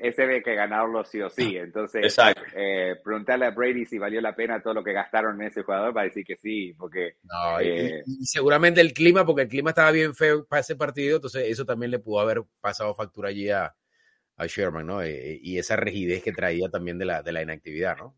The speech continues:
Speaker 3: De, de,
Speaker 2: Seguro.
Speaker 3: de lo pero bueno, señores, eh, lo cierto es que ya vamos a estar en el draft. Por cierto, si alguien está escuchando esto y está en Tampa o va a estar en Tampa esta semana, la semana del draft, eh, o lo está viendo, nos está viendo, eh, vamos a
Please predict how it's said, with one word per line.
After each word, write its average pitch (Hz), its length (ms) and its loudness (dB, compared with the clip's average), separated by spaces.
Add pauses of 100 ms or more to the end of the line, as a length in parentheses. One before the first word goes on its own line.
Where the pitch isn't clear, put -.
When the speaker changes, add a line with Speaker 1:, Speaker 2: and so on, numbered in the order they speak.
(120)
Speaker 3:
De, - 80 -20
de, - 360 -20
Speaker 2:
Seguro. 95 340 0 (380)
Speaker 3:
de - 100 -20
lo 76 140 -12 (500)
pero 156 160 12
bueno, 170 220 12
señores, 165 500 10
eh, 151 280 12
lo 147 80 4
cierto 165 260 2
es 175 60 0
que 160 160 2
ya 160 400 8
vamos 135 320 0
a - 20 -4
estar 147 260 0
en 139 120 -2
el 127 100 -6
draft. 151 300 -2
Por 127 160 -10
cierto, 139 340 -2
si 127 140 -6
alguien 127 220 -4
está 131 120 -6
escuchando 123 420 -4
esto 123 200 -4
y - 20 -10
está 120 160 -6
en 120 80 -6
Tampa 127 300 -2
o 110 100 0
va 113 80 -2
a - 20 -4
estar 123 200 -4
en 113 100 -6
Tampa 113 240 -6
esta 117 160 -10
semana, 110 400 -12 (680)
la - 80 -16
semana 117 260 -4
del 123 120 -4
draft, 104 280 4 (100)
eh, 95 400 -2
o 92 100 -4
lo 90 80 -4
está 104 220 -4
viendo, 92 240 -2
nos 90 80 -8
está 117 160 -2
viendo, 107 280 -2 (840)
eh, 107 320 2
vamos 127 300 -4
a 131 80 -6